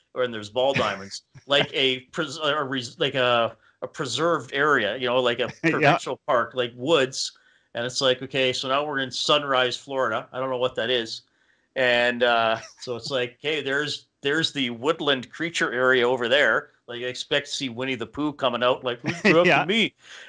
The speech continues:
Speaker 1: And then, uh, "I want some honey." And then it's like, "Okay, well, here's an N H L rink. Let's, let's go inside."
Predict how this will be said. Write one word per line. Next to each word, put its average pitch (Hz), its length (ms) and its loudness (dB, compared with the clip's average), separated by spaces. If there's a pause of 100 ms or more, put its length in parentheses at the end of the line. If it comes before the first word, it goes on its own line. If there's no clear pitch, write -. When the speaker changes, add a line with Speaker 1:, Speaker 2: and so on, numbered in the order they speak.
Speaker 1:
And 131 260 2
then, 147 260 4
uh, 135 80 4
"I 131 140 4
want 160 220 0
some 139 160 -10
honey." 165 360 -2
And 135 140 -4
then 135 120 0
it's 143 160 -6
like, 143 160 -6
"Okay, 147 300 -2
well, 135 180 0
here's 143 220 -2
an 143 60 0
N 147 100 0
H 147 200 -4
L 156 120 -2
rink. 165 380 -4
Let's, - 320 -4 (200)
let's 131 220 -6
go 151 180 -6
inside." 147 480 0